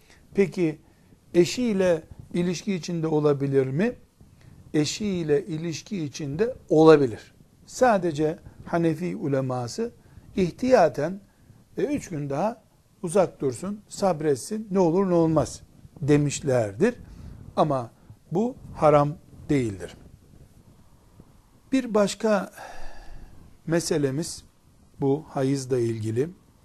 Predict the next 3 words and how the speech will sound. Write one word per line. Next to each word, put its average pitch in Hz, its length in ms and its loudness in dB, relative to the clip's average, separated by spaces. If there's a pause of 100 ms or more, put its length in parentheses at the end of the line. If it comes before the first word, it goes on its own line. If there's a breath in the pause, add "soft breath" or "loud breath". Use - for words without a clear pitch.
(3750 soft breath)
Kadınlar 214 720 0 (1600)
aybaşı 190 680 2
halini 139 600 -2